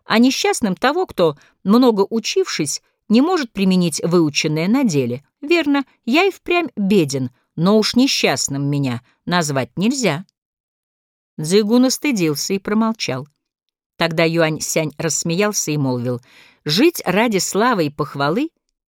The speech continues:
подчиняться кому-то и делать вид, что свободен, учиться, чтобы блеснуть перед другими, учить ради выгоды, скрывать свои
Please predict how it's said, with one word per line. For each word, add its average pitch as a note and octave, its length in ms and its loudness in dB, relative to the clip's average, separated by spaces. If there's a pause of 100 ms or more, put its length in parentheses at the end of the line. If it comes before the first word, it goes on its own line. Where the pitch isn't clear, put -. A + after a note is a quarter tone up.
(120)
подчиняться E3+ 680 -2
кому-то C#3+ 440 -4
и D3+ 80 -2
делать D#3 440 0
вид, F3+ 360 -2 (200)
что - 260 -2
свободен, D#3 720 -2 (240)
учиться, A#3+ 500 0
чтобы D#3+ 300 -2
блеснуть G3+ 520 0
перед D#3 200 -2
другими, G#3+ 560 0 (220)
учить - 440 0
ради B3 380 0
выгоды, D3 560 -2 (180)
скрывать C#4+ 580 0
свои F3+ 300 -2